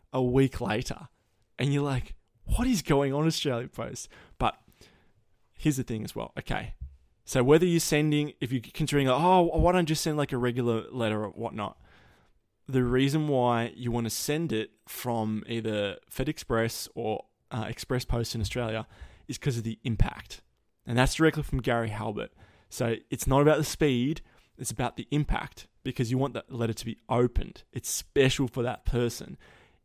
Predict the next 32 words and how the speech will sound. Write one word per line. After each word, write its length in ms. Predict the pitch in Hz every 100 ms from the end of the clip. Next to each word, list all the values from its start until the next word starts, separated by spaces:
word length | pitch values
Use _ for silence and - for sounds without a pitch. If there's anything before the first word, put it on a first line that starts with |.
| -
If 180 | 123 165
you 160 | 214
have 260 | 247 226 196 -
a, 220 | 156 156 - _ -
a 60 |
FedEx 760 | - 165 175 147 143 - - - _ _ 139
or 80 | 127
an 40 |
Express 500 | 120 - - 147 -
envelope 380 | 139 127 117 110 _ _ _
addressed 500 | 131 110 123 165 - -
to 80 |
you 300 | 165 135 117 113 _
and 120 | 120 113
it's 100 | -
on 180 | 147 151
your 100 | 131
desk, 460 | 123 110 - - - _ -
there 140 | 170
is 140 | 180 156
no 160 | 160
way 220 | 143 135
you're 120 | 120 104
throwing 340 | - 113 110
that 100 | 113
out. 260 | 107 - - _ -
There 140 | 131
is 100 | 120
a 40 | 117
very 360 | 113 143 160
good 160 | 135 120
chance 460 | 127 117 104 -